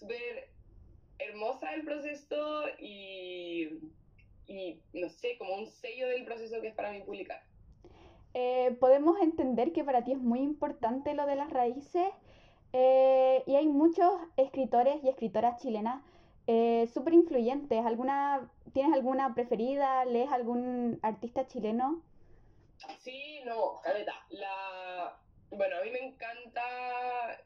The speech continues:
Speaker 1: la Yun García y la José Faraos. Ellas escriben Tan linda y tan solita, que ese fue el primer libro que leí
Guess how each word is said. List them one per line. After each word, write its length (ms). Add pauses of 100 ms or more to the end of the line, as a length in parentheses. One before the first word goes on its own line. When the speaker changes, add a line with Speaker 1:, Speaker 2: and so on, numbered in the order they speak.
(220)
Speaker 1:
la 280
Yun 140
García 440
y 40
la 180
José 200
Faraos. 460
Ellas 200
escriben 320
Tan 120
linda 180
y 60
tan 180
solita, 380
que 80
ese 140
fue 160
el 100
primer 220
libro 320
que 220
leí 480